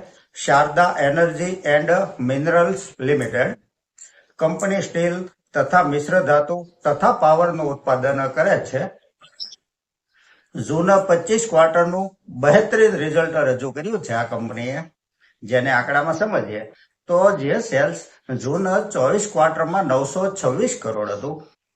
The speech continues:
તે વધીને એક હજાર છસો તેત્રીસ કરોડ થયું છે. નેટ પ્રોફિટ એકસો અઠ્ઠાણું કરોડથી વધી ચારસો સાડત્રીસ કરોડ થયો છે. એકસો અઠ્ઠાણું કરોડથી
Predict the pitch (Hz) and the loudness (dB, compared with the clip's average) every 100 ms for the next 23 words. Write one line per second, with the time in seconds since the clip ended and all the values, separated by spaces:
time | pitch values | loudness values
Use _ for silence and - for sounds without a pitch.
0 | - 190 185 147 175 180 190 196 - 160 | -4 0 2 0 -2 0 0 -2 -2 0
1 | 180 175 190 190 - 147 - 190 190 139 | 0 0 2 2 0 -6 -2 -4 -2 -4
2 | 139 220 - - 110 110 104 110 110 117 | -4 -4 -4 -6 -8 -6 -8 -10 -10 -12
3 | - 170 - - _ _ _ - 120 127 | -8 -10 -10 -20 _ _ _ -8 -2 0
4 | 151 - 160 165 170 - - - 143 139 | -2 -2 -2 0 -2 -4 -20 -10 -6 -6
5 | - 165 127 - 160 208 185 156 143 131 | 0 2 0 0 0 0 0 -2 -2 -2
6 | 160 139 127 151 185 - _ _ - 147 | -2 -2 -2 -2 -6 -12 _ _ -8 0
7 | 139 143 - - 180 147 139 135 127 - | 2 2 2 0 4 2 2 -4 -8 -8
8 | 120 117 127 127 123 117 - 135 - - | -8 -6 -8 -6 -6 -6 -6 -6 -6 -16
9 | _ 123 127 - 202 170 - 156 156 135 | _ -8 -8 -2 0 0 -2 -2 -2 -4
10 | 131 135 127 160 | -2 -4 -4 -8